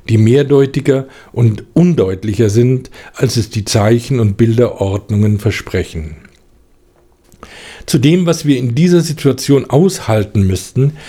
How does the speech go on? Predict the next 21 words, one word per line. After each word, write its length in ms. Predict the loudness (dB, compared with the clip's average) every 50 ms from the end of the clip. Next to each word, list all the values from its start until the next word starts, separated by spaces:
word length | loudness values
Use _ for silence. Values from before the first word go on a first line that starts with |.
| -20 -20 -8 0
gehört 480 | 0 2 4 6 4 4 4 2 -2 -4
ja 300 | -4 -2 -2 -4 -4 -6 -10 -16 -8 -2 0
der 100 | 0 2
Verlust 580 | 2 2 2 4 2 2 2 0 -4 -8 -4
von 160 | -2 -2 -2
Öffentlichkeit, 920 | 0 -2 -4 -4 -4 -6 -6 -6 -6 -6 -8 -6 -6 -6 -6 -10 -12 -18 -20 -20 -20 -14 -6 -2
Raum 380 | 0 2 4 4 2 2 0 -2
und 160 | -4 -4 -2
äußerer 560 | 0 2 2 2 2 0 0 2 2 2 2
Wirklichkeit. 720 | -2 -2 -2 -4 -6 -6 -4 -4 -4 -2 -2 -4 -8 -12 -18 -20 -20 -20 -20 -20 -6 -2
Jene 260 | 0 2 2 2 0
Kultur, 680 | 0 -4 -4 -4 -6 -4 0 2 4 4 4 2 -2 -6 -14 -20 -20 -4 -2
die 80 | -2 0
die 180 | 0 0 -2 0
Einheit 580 | 0 0 2 2 2 2 2 2 0 0 0
erst 280 | -2 -2 -2 -2 -2 -4
erzeugt 920 | -4 -4 -4 -4 -8 -8 -4 0 2 2 2 2 0 -4 -8 -16 -18 -18 -18 -20 -18 -6 -4
als 320 | -2 -2 -2 -2 0 2
Work 240 | 2 2 2 2 -2
in 140 | -4 -4 -4
Progress. 720 | -4 -4 -4 -4 -4 -6 -8 -8 -10 -12 -16 -18 -20